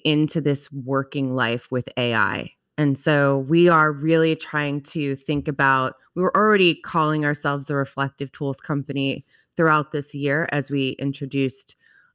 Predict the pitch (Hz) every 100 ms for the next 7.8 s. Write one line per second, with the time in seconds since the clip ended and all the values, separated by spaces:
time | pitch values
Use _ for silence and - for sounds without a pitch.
0 | - 151 139 139 139 156 139 - 151 147
1 | 139 131 - - - 139 127 120 139 131
2 | 139 135 - 131 143 208 185 147 131 131
3 | 123 - - 143 143 _ 139 139 156 -
4 | 160 147 143 - 147 - - 139 139 -
5 | 135 - 139 131 131 _ - - 160 147
6 | 135 139 - 139 131 127 131 131 - 127
7 | 127 - 139 131 131 123 135 131